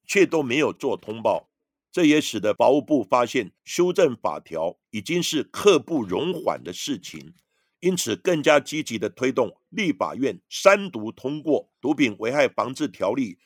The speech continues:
第三十一条之一的修正案，就是增订知情不报的处罚条款。那条款中呢，明确的说明，像是饭店、旅馆和摩铁等特定营业场所，业者都有肩负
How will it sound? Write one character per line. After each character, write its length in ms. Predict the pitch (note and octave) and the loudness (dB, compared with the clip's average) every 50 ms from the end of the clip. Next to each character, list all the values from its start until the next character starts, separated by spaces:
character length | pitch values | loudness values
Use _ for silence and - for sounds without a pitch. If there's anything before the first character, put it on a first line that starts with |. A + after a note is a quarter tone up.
| _ _ | _ _
第 180 | _ F3 E3+ C#3+ | _ -4 -4 -4
三 320 | - - - D#3+ D#3+ E3 | -4 -2 0 2 2 2
十 160 | D3+ - C3+ C3 | 0 -4 -8 -10
一 160 | C3 D3+ C#3+ | -10 -12 -12
条 220 | - G#2 G2+ G2 | -2 -2 -2 -2
之 240 | G2 - - - D3+ | -2 -8 -12 -12 -10
一 140 | D#3 D#3+ D3+ | -10 -12 -8
的 140 | - A#2 F#2+ | -6 -6 -6
修 340 | - - - D3 D3 C#3+ | -6 -6 -4 -2 -2 -2
正 220 | - - C#3 A2+ G#2+ | -2 -2 -2 -2 -2
案， 260 | A#2+ C#3+ B2+ G2 - _ _ _ _ _ _ | -2 -2 -2 -2 -4 _ _ _ _ _ _
就 200 | - G#3+ G3+ E3+ | -2 2 2 2
是 180 | - - D#3 C3+ | 4 2 -2 0
增 280 | - D#3 D3 D3 D3+ | 2 2 2 2 0
订 260 | C#3+ D#3 B2+ G#2 G2 _ _ | -2 -2 -4 -4 -6 _ _
知 240 | - - D#3 E3+ E3 | -12 -4 -2 -2 -2
情 280 | - - - G#2+ G#2 | -2 -6 -8 -8 -8
不 160 | F#2 - A#2 A#2 | -6 -8 -10 0
报 220 | - D3 C3 G#2+ | 2 4 4 4
的 220 | F2+ F#2 F2 - _ | 2 -2 -6 -6 _
处 480 | _ - - - A2+ F#2+ F2 D#2 D2 - _ | _ -16 -10 -6 -6 -6 -6 -6 -10 -8 _
罚 240 | - C#2+ D2+ D#2+ | -8 -8 -8 -12
条 340 | - - - - D2+ F#2 A2+ | -14 -14 -14 -8 -4 -4 -4
款。 300 | A#2 - - - A1 - _ _ _ _ _ _ _ _ _ _ | -4 -6 -14 -18 -20 -20 _ _ _ _ _ _ _ _ _ _
那 200 | - E3+ D#3 C3+ | 0 0 0 0
条 260 | - _ - B2 C#3+ | 0 _ -2 -2 0
款 200 | C3+ C3+ A2+ G#2 | 2 0 0 0
中 200 | F#2+ B2+ B2+ C3 | 0 -4 -4 0
呢， 180 | B2+ A2+ G#2 G#2 | 0 0 0 0
明 260 | G2 G2+ G2 A#2 D3 | -2 -6 -8 -8 -8
确 220 | C#3 - - D#3 A#2+ | -6 -2 0 0 0
的 100 | A2+ G#2 | 0 -4
说 280 | - - - A#2 A#2 | -6 -6 -4 -4 -4
明， 260 | A#2 A2 F2 D#2 E2 - _ _ _ | -4 -4 -8 -10 -14 -18 _ _ _
像 220 | _ - E3+ D3+ C#3 | _ 2 4 4 4
是 140 | B2+ - B2+ | 2 -2 -4
饭 340 | - _ F3+ E3+ C#3 A#2+ | 0 _ 4 4 4 2
店、 280 | A2 D3 D3 C#3+ G2 - _ _ _ _ | 0 0 0 0 0 -4 _ _ _ _
旅 240 | _ G2 G#2+ B2+ E3 | _ -4 -2 -2 -2
馆 360 | - - C3 G#2 F2+ F2 F2+ - _ _ _ _ | -2 2 2 2 2 2 -4 -10 _ _ _ _
和 140 | _ A2+ A2+ | _ 0 0
摩 220 | A#2 B2 C3+ D3+ | 2 2 2 0
铁 200 | D3 - A2 G2 | 2 0 -2 -2
等 300 | G2 - - F#2 E2+ E2 - _ _ | -2 0 -2 -2 -2 -2 -8 _ _
特 160 | - G3 F3+ | 2 4 4
定 260 | D3 - F3 C#3+ B2 - | 4 2 -2 -4 -4 -6
营 200 | _ G#2 B2 D3+ | _ -8 -6 -2
业 160 | F3+ F#3 C#3+ G#2 | 0 0 0 -2
场 320 | - - - G2 A#2+ C3+ | -4 -8 -10 -10 -10 -10
所， 300 | - - F2 C2+ A#1 _ _ _ _ _ _ | -12 -12 -14 -16 -16 _ _ _ _ _ _
业 180 | - - F3 | 4 4 4
者 180 | C#3+ - A2 G2+ | 4 4 0 -2
都 220 | F2+ - C3 C#3 | 0 0 0 0
有 120 | C3 G#2+ E2 | 0 0 -2
肩 300 | - - - C#3 C3+ C#3+ | -4 -4 -2 -2 -2 0
负 220 | C3+ C#3 D3+ F2+ | -2 -6 -6 -6